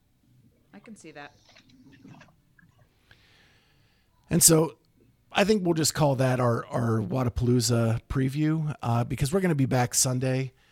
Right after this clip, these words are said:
Speaker 2: um, with a, a recap of, of everything that happened and another interview to, to throw at you guys.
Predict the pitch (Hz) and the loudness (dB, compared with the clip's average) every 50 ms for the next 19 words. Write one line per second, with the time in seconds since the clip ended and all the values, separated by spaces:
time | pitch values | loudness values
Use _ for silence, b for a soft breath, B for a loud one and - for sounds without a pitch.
0 | b b b b b - 117 117 113 117 117 107 113 113 113 110 107 - - - | b b b b b -8 -4 -4 -2 -2 -2 0 0 0 0 0 -2 -6 -10 -20
1 | _ _ - 117 117 - - - 107 98 123 120 - - 131 123 123 - - 120 | _ _ -4 -4 -4 -4 -4 -4 -2 -2 -2 -2 -2 -2 -2 -2 -2 -2 -4 -6
2 | 110 101 95 - - 110 110 117 113 113 104 - 120 117 110 107 113 117 113 120 | -6 -6 -8 -8 -8 -6 -6 -4 -4 -4 -4 -4 -4 -4 -4 -4 -2 -2 -2 -2
3 | - 135 131 135 139 135 - b b b b b b b b b b - - 120 | -2 -2 -4 -4 -4 -6 -10 b b b b b b b b b b -6 -4 -2
4 | 123 120 120 117 117 110 - - - 123 131 127 117 - - 135 123 123 120 117 | 0 0 2 0 0 -2 -2 -4 -2 -2 0 0 -2 -4 -4 -4 -4 -4 -4 -4
5 | 120 123 127 131 135 - - 123 107 104 101 95 - - 110 104 101 98 - - | -4 -4 -4 -4 -4 -6 -6 -4 -4 -4 -6 -8 -10 -10 -8 -6 -6 -8 -8 -10
6 | - 117 117 113 113 - 120 117 120 110 120 143 180 180 - - - | -8 -6 -6 -6 -6 -8 -8 -6 -6 -6 -6 -6 -8 -10 -12 -12 -14